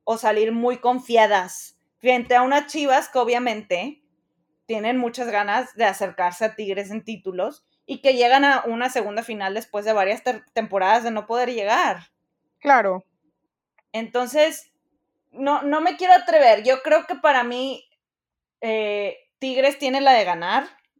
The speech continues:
Speaker 1: Tigres tiene la, l-, l-, em, la delantera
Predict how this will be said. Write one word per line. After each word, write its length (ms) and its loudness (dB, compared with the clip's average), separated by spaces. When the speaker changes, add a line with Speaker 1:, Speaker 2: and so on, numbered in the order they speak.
Speaker 1:
Tigres 380 -4
tiene 240 -6
la, 300 -2
l-, 240 -12
l-, 360 -16
em, 760 -6
la 180 4
delantera 680 2